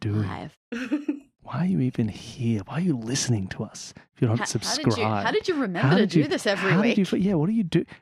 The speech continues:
Speaker 1: Let me,
Speaker 2: I
Speaker 1: just
Speaker 2: can't do that.
Speaker 1: subscribe. It does
Speaker 2: I
Speaker 1: it
Speaker 2: have
Speaker 1: automatically.
Speaker 2: to subscribe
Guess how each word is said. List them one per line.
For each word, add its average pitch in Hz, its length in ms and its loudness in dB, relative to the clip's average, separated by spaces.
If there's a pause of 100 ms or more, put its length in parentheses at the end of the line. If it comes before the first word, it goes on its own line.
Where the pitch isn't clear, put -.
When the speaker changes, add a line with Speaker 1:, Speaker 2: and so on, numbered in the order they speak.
(140)
Speaker 1:
Let 170 140 2
me, 202 160 2
Speaker 2:
I - 60 -4 (200)
Speaker 1:
just - 100 -6
Speaker 2:
can't 311 240 4
do 156 100 2
that. 170 80 0
Speaker 1:
subscribe. 175 500 2
It - 80 -6
does 202 180 4
Speaker 2:
I - 20 4
Speaker 1:
it 208 40 2
Speaker 2:
have 170 160 6
Speaker 1:
automatically. 131 260 4
Speaker 2:
to 254 140 4
subscribe 135 180 4